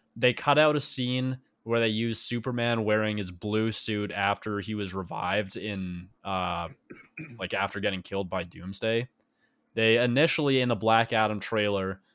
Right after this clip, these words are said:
um, used the scene where he walks out of the Superman ship in his blue suit, which is the Justice League scene. And then they took that trailer down,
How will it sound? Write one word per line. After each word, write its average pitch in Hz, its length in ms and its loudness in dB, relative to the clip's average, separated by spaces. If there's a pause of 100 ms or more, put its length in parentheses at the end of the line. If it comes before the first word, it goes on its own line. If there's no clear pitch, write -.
(240)
um, 90 760 -4
used 113 540 -2 (320)
the 107 220 -4
scene 123 340 0
where 120 100 4
he 113 100 0
walks 110 440 2
out 120 180 2
of 107 220 -2
the 110 60 -2
Superman 104 580 -4
ship 98 340 -2
in 107 140 -2
his 95 120 -4
blue 107 360 0
suit, 90 420 -4
which 101 180 -4
is 95 200 -4
the 95 80 -12
Justice 104 600 0
League 90 400 -8 (200)
scene. 95 500 -6 (540)
And 127 140 2
then 120 140 2
they 113 360 4 (120)
took 156 220 4
that 117 160 4
trailer 120 320 2
down, 98 480 0